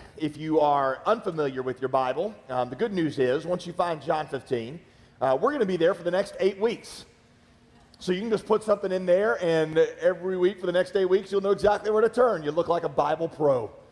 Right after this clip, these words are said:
Uh, when I say, "Open your Bible to John fifteen," and bam, it's there, all right? Here are my two purposes this weekend. First is I want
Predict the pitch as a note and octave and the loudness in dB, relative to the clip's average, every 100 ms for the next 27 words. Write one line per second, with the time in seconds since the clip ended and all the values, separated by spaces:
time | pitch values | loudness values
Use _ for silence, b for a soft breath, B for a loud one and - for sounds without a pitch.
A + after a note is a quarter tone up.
0 | b b b _ - B2+ A#2+ A2+ G#2+ - | b b b _ 0 2 2 -2 -6 -16
1 | D3 C#3+ C#3+ D3 E3 C3 B2+ C#3+ C#3+ C#3 | -6 0 2 2 2 0 -2 0 2 2
2 | C3+ D3 C#3 D3+ - B2+ G2+ - - F#2 | 0 -2 0 -2 -2 -6 -6 -2 -2 -2
3 | - - C#3 G2+ D#2 A2 C3+ F#3 - - | -12 -4 -2 -2 -2 -2 0 -2 -8 -4
4 | F#3 C4+ C#4+ G#3+ - A3 - F3+ C#3+ C3 | 2 2 4 0 -2 -6 -2 0 -2 -8
5 | C3+ C#3+ D3 D3+ D3 A#2 F#2 E2+ F#3+ B3 | -10 -8 -8 -6 -6 -6 -10 -4 2 2
6 | B3+ - - F3 E3 D#3 B2 D#3+ F3+ A#3+ | 2 -6 -8 -4 -4 -6 -4 -2 -2 -2
7 | - | -8